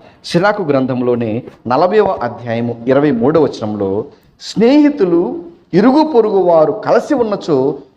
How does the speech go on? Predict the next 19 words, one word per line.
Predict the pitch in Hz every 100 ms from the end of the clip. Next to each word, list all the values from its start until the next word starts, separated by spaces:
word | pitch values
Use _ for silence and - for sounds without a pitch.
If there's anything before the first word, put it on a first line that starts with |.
| -
ముచ్చటగా | 127 185 - - 269 269 226 214 196
ఉండును." | 170 143 131 143 147 101 92 - - _ _ _ _ _ _ _ _ _ _ _ _ -
ఇక్కడ | 95
దేవుడు | 107 107
చెప్తున్నాడు, | 110 92 110 104 104 98 - - - _
"స్నేహితులు, | - 123 131 151 151 160 180 277 - - -
ఇరుగు | 143 220 277
పొరుగు | 196 180 175
వారు | 156 139
కలిసి | - 123 180 247
ఉన్నచో | 202 180 175 139 131 - - _ -
చాలా | 127 175 214
ముచ్చటగా | 156 117 - 151 143
ఉండును." | 117 104 104 107 - - - - _
కానీ, | 104 107 107 110 110 104 92 92 - - _ - - -
కానీ | 101 120 277 117 185 277 - - - _ _ _ _ _ _ -
ఆ |
ఇరువురు | 269 220 247 311 349
కంటే | 294 254 - 185 226 -